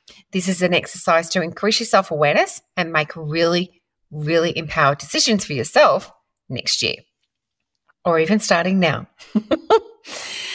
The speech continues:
So that said, I suggest that you press the pause button on your life just for a moment, or even for a few moments.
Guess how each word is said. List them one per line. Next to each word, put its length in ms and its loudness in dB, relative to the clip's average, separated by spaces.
So 180 6
that 200 6
said, 480 2
I 360 4
suggest 840 0
that 260 4
you 640 4
press 240 2
the 80 4
pause 320 4
button 400 -4
on 140 -2
your 120 -4
life 440 -4
just 300 -2
for 100 4
a 60 6
moment, 460 4
or 180 4
even 500 2
for 680 6
a 80 0
few 400 -4
moments. 760 -2